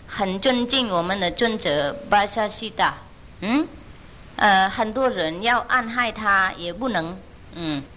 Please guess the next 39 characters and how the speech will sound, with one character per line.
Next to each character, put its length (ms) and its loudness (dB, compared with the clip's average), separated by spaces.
因 120 0
为 140 4
他 180 2
的 120 0
道 240 2
德 260 -2
很 220 -8
高 320 2
啊， 280 -4
呃， 560 2
请 300 0
父 560 0
皇 320 2
不 140 -2
要 360 4
麻 180 0
烦 220 0
他， 320 4
嗯。 360 -2
那 100 0
个 140 4
时 200 4
候 180 6
我 140 -2
们 240 -2
的 160 0
德 220 6
胜 320 0
啊， 120 -4
这 80 2
明 260 2
日 200 4
德 200 4
胜， 240 0
但 160 2
没 140 0
有 220 -2
道 180 4
德， 240 -6